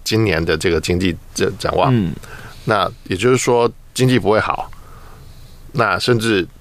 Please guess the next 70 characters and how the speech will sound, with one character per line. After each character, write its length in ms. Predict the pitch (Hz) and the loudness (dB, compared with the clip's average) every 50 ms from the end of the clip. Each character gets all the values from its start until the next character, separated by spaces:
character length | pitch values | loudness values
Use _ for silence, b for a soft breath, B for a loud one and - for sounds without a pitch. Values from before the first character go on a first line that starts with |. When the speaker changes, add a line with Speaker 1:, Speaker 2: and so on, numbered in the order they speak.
| - | -12
Speaker 1:
在 340 | - - 123 110 104 95 92 | -4 0 0 2 2 0 0
像 220 | - - 120 107 | 0 0 0 0
美 140 | 92 90 82 | 2 0 -2
国 220 | 80 - 87 87 87 | 0 0 0 0 0
升 260 | - - 110 107 110 | 0 0 0 0 0
息 280 | - - - 82 87 87 | 0 -2 -2 -2 -4 -4
升 220 | - - 117 110 110 | -4 -2 0 2 2
到 160 | 117 107 98 | 2 2 2
一 60 | 98 | 2
个 80 | 90 95 | 2 0
阶 200 | - - 196 196 | 0 2 2 2
段 240 | 190 - 104 90 80 | 4 4 2 2 2
了， 200 | - - - - B B B B B B B B B B B - | 0 -4 -6 -8 B B B B B B B B B B B -12
它 160 | - - 123 | -4 -2 -2
会 140 | 117 - 143 | 4 4 4
不 60 | 113 135 | 6 6
会 60 | 127 | 6
再 140 | 104 127 110 | 6 4 4
升 240 | - - 113 110 104 | 4 4 2 2 2
息， 380 | - - 80 76 78 80 92 - b b b b b b b b b - - - - - - - - - | 2 0 2 2 2 2 0 -2 b b b b b b b b b -20 -20 -20 -20 -20 -20 -20 -16 -4
完 260 | 123 123 107 123 160 | 0 2 4 4 4
全 240 | 160 - 139 123 135 | 4 4 4 4 4
牵 200 | - - 127 131 | 4 4 2 4
动 200 | 127 131 120 113 | 4 4 4 2
全 240 | - - - 101 110 | 2 0 0 0 2
世 160 | 110 117 107 | 2 0 2
界 140 | 95 117 110 | 2 4 4
的 120 | 101 95 | 4 2
整 160 | 85 - 87 | 2 0 0
个 120 | 82 92 92 | 0 0 0
金 260 | - - 107 101 107 | 0 0 2 2 4
融 240 | 101 101 85 92 92 | 4 4 4 2 2
跟 320 | - 95 90 92 95 95 | 2 2 2 2 0 0
这 140 | - 101 95 | 0 0 0
个， 260 | - - 95 - - - - - - - | 2 0 0 0 -2 -6 -10 -16 -18 -12
呃， 280 | - - - 78 - - | -8 -8 -6 -6 -6 -2
甚 180 | - 107 98 87 | 0 2 4 4
至 100 | 95 90 | 4 2
投 200 | - - 85 82 | 2 2 2 2
资 240 | 92 92 - 98 98 | 2 0 0 0 2
的 140 | 87 90 85 | 2 2 2
这 100 | 80 98 | 2 0
个 80 | 82 82 | 0 0
秩 200 | - - 135 101 | 0 2 2 2
序。 260 | - - - 90 78 - - | 2 2 -2 -2 -4 -2 0
Speaker 2:
嗯 220 | 214 233 247 226 147 - | 2 2 4 2 2 0
哼。 360 | 90 87 85 85 98 151 226 - | -2 -2 -2 -2 -2 -2 -2 0
Speaker 1:
呃， 180 | - 82 - - | 0 0 0 0
我 100 | - 95 | 0 0
们 140 | 98 110 117 | 0 0 0
也 80 | 123 120 | -2 -2
先 180 | - - 180 | 2 2 4
不 60 | 170 | 4
要 100 | 202 151 | 4 2
讲 100 | 117 90 - | 2 2 0
秩 160 | - 147 127 | 0 0 0
序 160 | 104 - 120 95 | 0 0 0 0
这 100 | 104 101 | 0 0
么 80 | 85 | 0
好 240 | - - - 82 73 | -2 -4 -2 0 -2
了， 80 | 69 - | -2 -2
这 80 | - - | -2 -2
么 40 | 117 | 0
严 160 | 98 85 95 | 2 2 2
重 180 | 95 104 127 101 | 2 2 2 2
好 120 | 85 82 | 2 0
了， 80 | - - | -2 -2
就 140 | - - 107 | -2 0 2
是 40 | 110 | 2
说 140 | 117 113 | 2 0